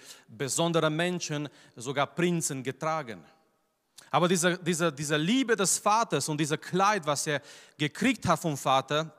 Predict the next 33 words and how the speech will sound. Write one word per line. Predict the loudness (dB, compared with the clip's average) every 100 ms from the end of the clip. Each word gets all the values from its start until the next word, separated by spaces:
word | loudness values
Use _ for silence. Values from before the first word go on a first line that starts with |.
| _ _ _ _ -18 -8
hat | -4 -4
auf | -2 0
einmal | 2 2 2 2 -4 -18 -18 -8
mit | -2 -2 -2
sich | -2 0 0 -2 -4 -10 _ _ -10
Neid | -4 0 4 4 2 0 -6
in | -6 -4
sein | -2 -2
Leben | -2 -2 -4 -6
gebracht, | -6 -4 -4 -6
den | -6
Neid | 0 0 -2
von | -6 -4
seinen | -4 -4 -4
Halbbrüdern. | -4 -4 -8 -12 -12 -12 -16 _ _ _ _
Die | 0
haben | 2 2 0
ihn | -2 -2
gehasst, | -2 2 2 2 -2
die |
haben | -2 -2 -4
ihn | -6
angefangen | -8 -6 -6 -6 -8
zu | -10 -12 -14 -20 -20 0
hassen. | 2 2 -6 -12 -20 _ _ _ _ _ _ _ _ _
Die | -4
Bibel | 0 0
sagt | 0 -2 -2
uns | -6 -2
auch, | 2 2 0
in | -2
Josefs | 0 0 0 -4 -4
Leben | -2 -2 -2 -4